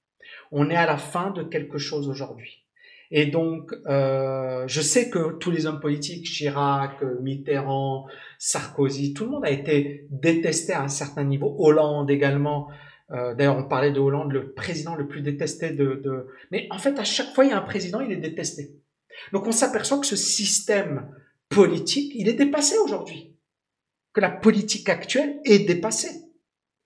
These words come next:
Que les gens n'ont plus confiance. C'est, c'est dingue ce que je vous dis, mais c'est la vérité. Et donc, clairement, avec ce conflit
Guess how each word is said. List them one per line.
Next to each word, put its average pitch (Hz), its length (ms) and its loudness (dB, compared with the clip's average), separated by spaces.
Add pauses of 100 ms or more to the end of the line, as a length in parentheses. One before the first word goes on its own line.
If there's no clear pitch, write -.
(220)
Que 226 480 8
les 180 260 2
gens 247 260 2
n'ont 196 180 0
plus 208 260 0
confiance. - 880 -6 (1000)
C'est, - 240 -6
c'est 175 260 0
dingue 330 240 6
ce - 100 0
que 214 100 2
je 165 100 -2
vous 180 100 -2
dis, 175 160 -4
mais 147 120 -4
c'est 175 120 -4
la 180 80 2
vérité. 285 460 0 (600)
Et 180 60 2
donc, 202 260 2
clairement, 254 920 6 (360)
avec 220 360 10
ce - 160 6
conflit 185 720 -4